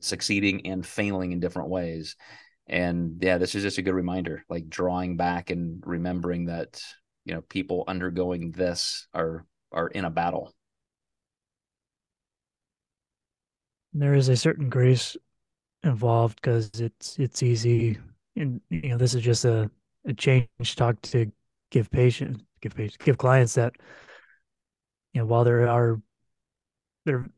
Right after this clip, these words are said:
Speaker 2: the concerns are valid, the tendencies are there, et cetera. Not saying it's easy to control all the time, but just the fact that there is,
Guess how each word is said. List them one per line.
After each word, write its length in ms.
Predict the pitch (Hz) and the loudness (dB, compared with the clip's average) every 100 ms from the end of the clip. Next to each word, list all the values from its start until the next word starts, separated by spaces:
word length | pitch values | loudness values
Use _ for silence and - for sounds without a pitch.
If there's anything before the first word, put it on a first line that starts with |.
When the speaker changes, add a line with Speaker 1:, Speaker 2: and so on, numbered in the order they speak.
| _ _ - | _ _ 2
Speaker 2:
the 60 | |
concerns 360 | 143 120 151 135 | 2 4 6 8
are 100 | 123 | 4
valid, 500 | 107 123 123 127 123 | 4 6 8 6 4
the 280 | 120 113 113 | 0 0 -2
tendencies 800 | 131 127 117 - _ - 123 117 | 0 0 -2 -8 _ -2 0 2
are 80 | |
there, 360 | 117 120 113 120 | 2 2 2 -2
et 120 | 113 | -2
cetera. 580 | - 120 - 123 123 123 - _ _ _ _ _ _ - | -2 -2 2 2 2 0 -8 _ _ _ _ _ _ -4
Not 160 | 127 - | -4 0
saying 280 | 127 120 | 2 2
it's 180 | 113 - | 2 2
easy 240 | 123 120 117 | 2 2 0
to 120 | 127 | -2
control 400 | 113 - 135 120 | -6 4 6 6
all 120 | 117 | 4
the 100 | 113 | 0
time, 380 | 120 117 120 123 - _ _ _ _ _ - | 0 0 0 -2 -10 _ _ _ _ _ -2
but 100 | 131 | 0
just 220 | 127 113 | 2 0
the 60 | 123 | 0
fact 260 | 131 123 | 2 2
that 140 | 127 - | 0 -2
there 180 | 127 - | -4 -2
is, 640 | 139 123 120 113 113 - | 2 2 2 0 -4 -8